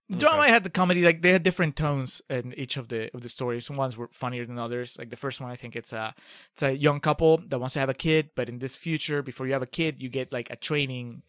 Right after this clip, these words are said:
Speaker 2: kid, which is, like, a little robot. And if you can prove that, you know, you can handle the robot, then you're allowed to have a kid. Uh, there's another one where there's this, I remember if this, this older lady that's,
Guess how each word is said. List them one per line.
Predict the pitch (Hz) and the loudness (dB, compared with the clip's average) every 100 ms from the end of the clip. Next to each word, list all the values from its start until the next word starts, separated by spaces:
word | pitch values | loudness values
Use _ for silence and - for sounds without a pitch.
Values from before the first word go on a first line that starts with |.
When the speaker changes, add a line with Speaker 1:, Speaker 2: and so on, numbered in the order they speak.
| - _ - | -20 _ -4
Speaker 2:
kid, | 160 127 | -2 -2
which | 123 | -4
is, | 127 | -4
like, | 131 | -4
a | 131 | 0
little | 147 | 0
robot. | 135 131 120 120 - | 4 4 2 -2 -4
And | 123 | -12
if | 113 139 | -10 -6
you | 135 | -4
can | 135 | -4
prove | 180 196 202 156 | 0 2 2 2
that, | 143 - | 0 -2
you | 160 147 | -6 -4
know, | 127 - | -4 -4
you | 139 | -4
can | 143 | 2
handle | 170 156 | 2 4
the | 147 | 4
robot, | 147 135 127 127 - | 4 4 2 0 -6
then | 131 123 120 _ _ _ _ | -8 -6 -10 _ _ _ _
you're | 131 127 | -2 0
allowed | 120 120 | 0 -2
to | 117 | -4
have | 120 | -6
a | |
kid. | 120 139 143 - _ _ _ - | -2 -4 -4 -12 _ _ _ -16
Uh, | 123 117 113 - _ _ _ _ _ | -12 -10 -10 -14 _ _ _ _ _
there's | 143 120 | -8 -4
another | 135 151 156 | 2 4 6
one | 143 143 135 | 6 2 2
where | 127 120 123 139 | 0 0 -2 -4
there's | 135 120 | -4 -4
this, | 135 135 - - - _ _ _ _ _ _ _ _ | -2 -2 -2 -6 -10 _ _ _ _ _ _ _ _
I | - | -4
remember | 135 135 135 | 0 0 0
if | 123 - - | -2 -6 -6
this, | 147 160 - | 0 0 -2
this | 139 170 | -4 2
older | 151 147 147 | 2 4 4
lady | 156 151 151 | 4 4 2
that's, | 139 135 - | 0 0 -2